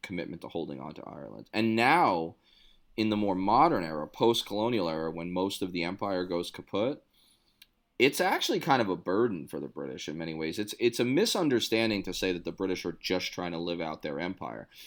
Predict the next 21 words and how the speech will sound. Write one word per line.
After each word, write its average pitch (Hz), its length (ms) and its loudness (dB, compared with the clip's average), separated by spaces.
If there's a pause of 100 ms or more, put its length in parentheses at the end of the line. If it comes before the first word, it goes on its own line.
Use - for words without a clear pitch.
(180)
There 147 180 8
are 269 40 10
a 175 80 8
lot 104 340 8
of 104 80 2
politicians 98 560 0
in 87 100 -4
Britain 90 280 -2
in 90 100 -2
the 85 60 -4
late 87 220 -2
sixties 90 400 -2
and 82 80 -10
seventies 87 400 -4
when 85 100 -6
this 85 120 -6
thing 90 180 -6
kicked 95 240 -6
off 82 240 -6
hardcore 87 540 -4
again 131 320 -6